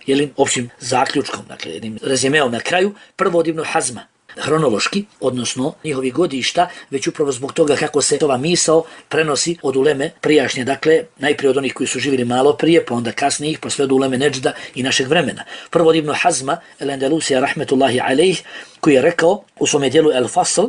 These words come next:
u trećem tomu, na dvjesto četrdeset petoj stranici, citirao je ajet Allaha, tebareke ve taala, iz sure At-Taube, trideset sedmi ajet: „Innama nasi'u ziyadatun fil kufr.” Zaista je odlaganje, en-nasi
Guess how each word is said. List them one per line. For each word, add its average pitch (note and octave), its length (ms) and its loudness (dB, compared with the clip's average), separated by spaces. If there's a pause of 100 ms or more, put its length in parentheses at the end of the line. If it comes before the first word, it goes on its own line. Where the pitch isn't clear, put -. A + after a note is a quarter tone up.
(200)
u B2 80 -4
trećem D3+ 340 -2
tomu, G3+ 380 0
na C#3 100 -4
dvjesto E3 340 0
četrdeset D3 520 0
petoj B2 260 0
stranici, A#2 560 -2 (340)
citirao F3 320 2
je C#3+ 120 0
ajet D#3 300 2
Allaha, C#3+ 240 4
tebareke C3+ 420 0
ve B2 60 -6
taala, C#3+ 220 2
iz B2 100 0
sure C#3 340 2
At-Taube, D#3+ 480 2 (220)
trideset C#3 440 -4
sedmi C#3+ 320 -2
ajet: G3 360 0 (340)
„Innama D#3 400 -2
nasi'u E3 680 2
ziyadatun C3+ 580 2
fil A2 220 -8
kufr.” A#2+ 240 -4 (440)
Zaista F3+ 720 0
je D3 440 2
odlaganje, C3 720 0 (160)
en-nasi C#3 640 -4